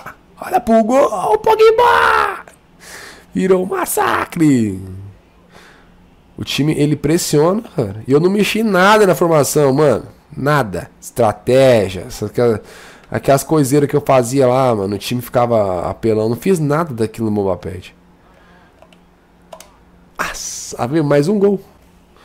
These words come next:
Mais um gol ali, mano. A formação é muito boa, cara. Eu percebi a questão da efetividade. Ela é muito efetiva no ataque, mano.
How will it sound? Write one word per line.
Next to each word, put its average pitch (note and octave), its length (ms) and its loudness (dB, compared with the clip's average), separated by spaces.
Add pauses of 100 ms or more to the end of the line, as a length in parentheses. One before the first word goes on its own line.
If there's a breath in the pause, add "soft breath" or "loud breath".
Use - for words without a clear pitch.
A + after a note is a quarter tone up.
(680 loud breath)
Mais F#3 240 -4
um G#3+ 120 -2
gol G3 220 2
ali, G3 240 2
mano. C#3 240 -4 (1160)
A A#2+ 120 -6
formação F3 520 0
é F#3 40 4
muito F#3+ 300 0
boa, E3 320 2
cara. G#2+ 240 0 (200)
Eu A#2 140 -2
percebi C#3 540 -2
a C#3 60 2
questão D3+ 480 -2 (180)
da C3+ 140 0
efetividade. D3 840 -2
Ela G#2 100 0
é G#2 40 0
muito C3+ 280 -2
efetiva D#3+ 580 -6
no C#3 140 0
ataque, B2+ 380 -4
mano. F2+ 140 -12